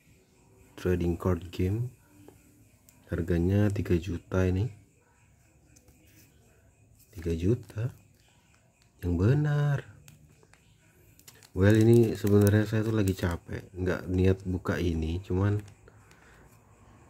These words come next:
ini, eh, ditemukan sama anak saya. Ini apa sih?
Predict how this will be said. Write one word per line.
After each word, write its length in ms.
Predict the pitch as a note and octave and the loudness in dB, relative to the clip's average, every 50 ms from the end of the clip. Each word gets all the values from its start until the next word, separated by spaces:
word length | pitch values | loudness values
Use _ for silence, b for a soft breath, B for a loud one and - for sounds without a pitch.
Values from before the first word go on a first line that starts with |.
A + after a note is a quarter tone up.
| - - - | -20 -8 -2
ini, 240 | F#2+ G2 G#2 A#2 A2+ - - - | 2 4 4 4 4 0 -6 -6
eh, 400 | F2+ F#2+ G2 F#2+ F#2+ F#2+ F#2+ F#2 | 0 2 4 4 6 4 4 4
ditemukan 960 | F2+ F#2+ F#2+ - F#2 F#2+ F#2+ G2 F#2+ - - G#2+ G#2 G#2 G#2 G#2 G#2 G#2 G#2+ A2 - - - - - - - - - - - - - - - - - - - | 2 0 -2 0 2 4 4 4 2 2 2 2 2 4 2 2 2 0 -2 -6 -10 -14 -20 -20 -20 -20 -20 -20 -20 -20 -20 -20 -20 -20 -20 -20 -20 -20 -18
sama 720 | - - G#2 G#2 G2+ G2+ G2 G2 F#2+ F#2 F#2+ F#2+ - - | -2 2 4 6 6 6 6 6 6 4 4 2 2 2
anak 240 | F#2+ G2 G2 - - | 0 0 0 -4 -4
saya. 240 | - G#2+ F#2+ F2+ F2+ | -2 0 0 0 0
Ini 160 | G2+ A#2 F#2+ | -2 -2 -4
apa 100 | F2+ F#2 F#2+ | -6 -6 -8
sih? 120 | F#2 G#2 | -8 -8